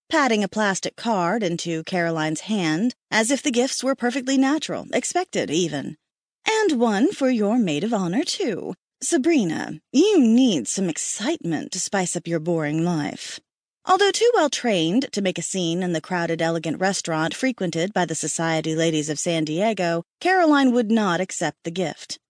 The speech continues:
Faithfulness and trust were her top requirements. She didn't want a relationship like her parents had. "Mother, I'm committed to being faithful.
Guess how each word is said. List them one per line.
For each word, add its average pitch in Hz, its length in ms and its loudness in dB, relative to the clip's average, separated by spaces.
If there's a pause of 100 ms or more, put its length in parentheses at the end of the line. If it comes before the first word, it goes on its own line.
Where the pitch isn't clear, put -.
(240)
Faithfulness 311 680 4
and 233 180 0
trust - 440 -2
were 226 120 -2
her 214 120 0
top 185 300 -6
requirements. 165 880 -4 (340)
She 269 180 0
didn't 277 340 4
want 254 240 4
a 185 40 2
relationship 185 720 0
like 151 160 -4
her 151 60 -4
parents 175 440 -4
had. 139 340 -6 (640)
"Mother, 247 560 4 (360)
I'm 370 200 4
committed 302 540 4
to 220 80 0
being 202 280 2
faithful. 208 720 -4